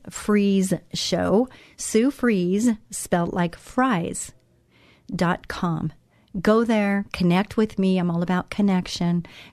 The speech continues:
Go there and let's have a relationship. Let's connect and, and talk and, you know, get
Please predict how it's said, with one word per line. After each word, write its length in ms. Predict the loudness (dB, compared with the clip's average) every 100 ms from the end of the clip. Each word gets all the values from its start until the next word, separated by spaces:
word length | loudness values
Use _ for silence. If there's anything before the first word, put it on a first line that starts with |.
| -4
Go 240 | 0 2 2
there 400 | 2 0 0 0
and 200 | 0 2
let's 420 | 0 -2 -6 -12 -16 _ _ -4
have 300 | -2 -2 -4
a 60 | -2
relationship. 580 | 0 0 0 -2 -4 -2
Let's 220 | -2 -2
connect 560 | 0 2 2 0 -4
and, 260 | 0 0 0
and 240 | -2 -4 -2
talk 460 | 0 0 0 -4
and, 180 | -6 -6 -10 -20 -20 _
you 100 | 0
know, 180 | 2 2
get 200 | 0 -2